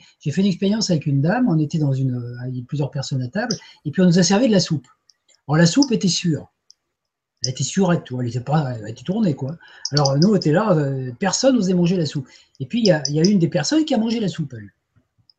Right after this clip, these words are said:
Elle a mangé la soupe parce qu'elle n'osait pas dire que la soupe était pas bonne. Alors elle a mangé la soupe et tout, tout ça, donc, euh, personne d'autre y a touché, elle dit : « Non, tout compte fait. » Donc la, la,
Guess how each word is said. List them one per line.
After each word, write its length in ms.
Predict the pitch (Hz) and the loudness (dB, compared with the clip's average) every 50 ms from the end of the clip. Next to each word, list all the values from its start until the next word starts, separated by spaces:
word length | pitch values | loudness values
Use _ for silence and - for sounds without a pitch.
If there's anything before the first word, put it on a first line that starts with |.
| _ _ | _ _
Elle 100 | - 151 | 0 2
a 60 | 160 | 4
mangé 220 | 170 196 175 185 196 | 4 4 4 4 4
la 80 | 185 | 4
soupe 180 | 170 - 262 247 | 2 2 0 -2
parce 120 | 214 180 | -2 -2
qu'elle 140 | - - 170 | 0 0 0
n'osait 200 | 160 139 147 151 | 0 0 0 -2
pas 180 | - - 208 180 | -2 -2 -2 0
dire 260 | 156 175 240 - - | 0 0 -2 -2 -2
que 80 | - 165 | -2 -2
la 100 | 160 139 | -2 -2
soupe 240 | - - 247 247 | -4 -6 -6 -6
était 180 | 185 - - 156 | -4 -4 -2 -4
pas 120 | - 165 | -2 -2
bonne. 300 | 143 131 127 120 110 104 - _ - - - _ - _ - | -4 -4 -6 -8 -10 -12 -10 _ -12 -12 -12 _ -20 _ -8
Alors 140 | 131 131 147 | -4 -2 0
elle 80 | 190 | 2
a 20 | 214 | 2
mangé 240 | 208 190 160 147 147 | 2 2 2 2 2
la 80 | 143 | 0
soupe 300 | 139 - - 277 285 - | 0 -2 -2 -4 -4 -4
et 80 | 160 131 | -8 -10
tout, 100 | - 135 131 123 120 | -8 -10 -12 -12 -10
tout 100 | - 139 | -8 -8
ça, 240 | 135 185 240 285 - - - - - - _ _ | -6 -6 -6 -8 -8 -12 -18 -20 -20 -20 _ _
donc, 160 | 147 139 - | -4 -2 -2
euh, 80 | 147 131 | -2 -2
personne 320 | - 226 202 - 220 214 | -2 -4 0 2 2 4
d'autre 180 | 180 175 202 - | 4 4 4 2
y 40 | 185 | 0
a 20 | - | -2
touché, 240 | 165 147 135 185 | -2 -4 -2 -2
elle 60 | 185 156 | -2 -2
dit : « 120 | 143 135 | 0 0
Non, 120 | 147 160 175 | 0 0 0
tout 100 | - 170 | -2 -6
compte 220 | - 139 131 123 | -6 -4 -6 -4
fait. » 160 | - 156 175 180 | -2 -2 -2 -2
Donc 120 | 160 135 - | -2 -2 -2
la, 300 | 143 135 - 165 180 - - - - _ _ - | -2 -2 -2 -4 -6 -6 -10 -18 -20 _ _ -8
la, 460 | 143 143 139 131 131 127 123 123 | -6 -4 -4 -4 -6 -8 -8 -12